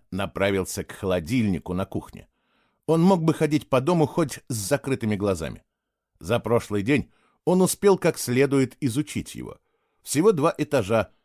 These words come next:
но сотня комнат. От кладовки уборщика и гардеробной до медицинской комнаты, поста охраны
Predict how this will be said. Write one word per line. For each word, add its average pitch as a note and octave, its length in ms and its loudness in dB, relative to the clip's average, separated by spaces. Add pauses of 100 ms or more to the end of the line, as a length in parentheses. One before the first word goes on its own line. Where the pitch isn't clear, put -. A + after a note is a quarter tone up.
но A#2 260 0
сотня G#2 500 -2
комнат. A2+ 480 -2 (320)
От A#2 180 -2
кладовки D3 540 2
уборщика C3+ 600 0
и C3 200 -4
гардеробной A#2+ 840 0
до C3 180 0
медицинской C#3 640 0
комнаты, C3+ 500 0
поста G2 460 -2
охраны G#2+ 480 -2